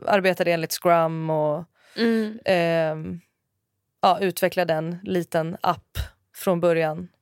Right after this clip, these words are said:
Speaker 1: Eller ja, precis, från grunden.
Speaker 2: Mm.
Speaker 1: Vi hade fått liksom skra-, eh, krav och, ja, men user stories och så lite sådär.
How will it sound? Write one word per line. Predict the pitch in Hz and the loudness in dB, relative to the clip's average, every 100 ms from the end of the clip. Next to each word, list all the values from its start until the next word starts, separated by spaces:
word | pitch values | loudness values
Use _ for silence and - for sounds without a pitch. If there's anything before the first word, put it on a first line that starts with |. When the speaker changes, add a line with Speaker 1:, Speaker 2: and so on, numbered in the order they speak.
| _ | _
Speaker 1:
Eller | 214 208 185 | 2 2 4
ja, | 190 170 | 4 2
precis, | 160 175 160 165 | 0 -6 -4 -2
från | 175 | 0
grunden. | 160 151 147 202 - | 0 -2 -2 -4 -2
Speaker 2:
Mm. | 233 233 214 - - _ _ _ _ _ | 2 2 0 -10 -20 _ _ _ _ _
Speaker 1:
Vi | 196 | -2
hade | 180 180 170 | 0 0 -2
fått | - 170 - | -4 -8 -6
liksom | 185 - 190 190 | -8 -6 -6 -6
skra-, | - 175 175 - | -2 0 0 2
eh, | 180 | 0
krav | 185 185 175 165 156 170 - _ _ _ _ - | 0 2 2 2 0 -4 -4 _ _ _ _ -6
och, | 165 - - - - _ _ _ _ _ _ _ _ _ _ _ | -6 -4 -16 -16 -18 _ _ _ _ _ _ _ _ _ _ _
ja, | - | -2
men | 247 240 | 0 2
user | 233 214 202 | 0 -2 -2
stories | 208 196 190 | -2 -2 -4
och | |
så | 185 | -6
lite | 180 | -4
sådär. | - - | -4 -6